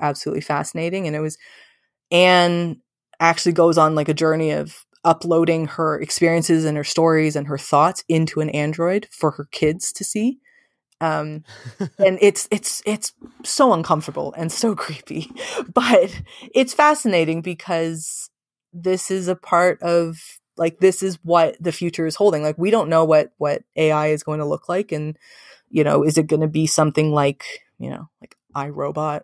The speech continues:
Speaker 1: or, you know, are we gonna go as far as, like, Minority Report? Like, those kinds of, I always think of, like, movies <laughs> and that, like, how far are we gonna
Speaker 2: Mm.
Speaker 1: take this?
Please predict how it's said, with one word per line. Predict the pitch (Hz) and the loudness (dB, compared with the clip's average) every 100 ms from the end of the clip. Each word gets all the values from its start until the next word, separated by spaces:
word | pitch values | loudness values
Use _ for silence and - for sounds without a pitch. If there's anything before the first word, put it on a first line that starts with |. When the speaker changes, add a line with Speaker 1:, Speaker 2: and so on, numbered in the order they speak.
| - | -10
Speaker 1:
or, | 139 139 156 - | -10 -10 -12 -16
you | |
know, | - 151 170 _ - | -14 -14 -16 _ -14
are | 147 | -10
we | 151 | -8
gonna | 151 151 | -6 -4
go | 139 | -4
as | 139 | -6
far | - 147 156 | -6 -6 -4
as, | 156 | -8
like, | - - | -12 -16
Minority | - 147 147 151 156 | -14 -10 -6 -4 -4
Report? | 156 170 151 | -4 -6 -6
Like, | 160 | -6
those | - 160 | -2 -4
kinds | - 170 170 | -2 -6 -6
of, | 165 | -2
I | 175 | 2
always | 185 151 | 4 2
think | 156 | -6
of, | 143 | -8
like, | 147 151 | -10 -10
movies | 156 160 185 214 196 - - | -8 -6 -4 -4 -4 -10 -18
<laughs> | - - | -16 -4
and | 214 214 | 0 4
that, | 196 | 4
like, | 180 | 4
how | 156 156 | 2 0
far | 151 156 151 | 2 2 2
are | |
we | 151 | 0
gonna | 147 143 | -4 -8
Speaker 2:
Mm. | |
Speaker 1:
take | - 139 - | -6 -8 -6
this? | 214 294 | -8 -8